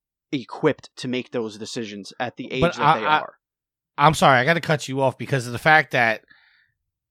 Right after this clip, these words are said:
Speaker 2: that, <clears throat> to me, if a kid is running up their parents' credit card on a game, that sounds like a parenting problem to me 'cause the parent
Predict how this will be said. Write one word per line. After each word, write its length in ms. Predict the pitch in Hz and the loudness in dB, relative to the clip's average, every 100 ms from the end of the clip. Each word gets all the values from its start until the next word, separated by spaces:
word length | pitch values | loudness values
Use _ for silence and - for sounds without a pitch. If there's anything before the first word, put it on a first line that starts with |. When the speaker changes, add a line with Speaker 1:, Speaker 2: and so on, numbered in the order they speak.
| _ _ _ _ _ _ _ | _ _ _ _ _ _ _
Speaker 2:
that, 320 | 147 156 175 - | 0 2 2 2
<clears throat> 320 | - - 131 | 0 0 -2
to 120 | - | -2
me, 460 | 156 160 202 214 190 _ _ - _ - | 2 2 2 0 -4 _ _ -20 _ -2
if 160 | 139 | 0
a 80 | 131 | 0
kid 420 | - 156 175 214 | 0 6 6 6
is 320 | 202 147 139 | 0 -2 0
running 340 | 110 147 165 156 | 2 2 2 4
up 280 | 151 135 - | 2 2 -4
their 180 | 123 135 | -2 0
parents' 360 | 143 147 127 | 0 -2 -4
credit 280 | - 147 151 | -4 -2 -2
card 460 | 147 151 151 151 135 _ _ _ _ _ - | 0 2 2 -2 -10 _ _ _ _ _ -2
on 300 | 131 120 117 | 4 4 4
a 80 | 110 | -2
game, 580 | 107 127 143 165 175 151 _ _ _ _ _ _ _ _ | 0 2 2 -2 -6 -10 _ _ _ _ _ _ _ _
that 140 | - 147 | 2 4
sounds 220 | 190 180 | 6 4
like 100 | 151 | 0
a 60 | - | 0
parenting 500 | 147 151 139 113 104 | 4 4 2 -4 0
problem 280 | 113 107 104 | 2 0 -4
to 100 | 117 | -4
me 180 | 123 | -2
'cause 200 | 110 107 | -2 -6
the 60 | 104 | -4
parent 480 | - 175 170 127 | 0 4 4 2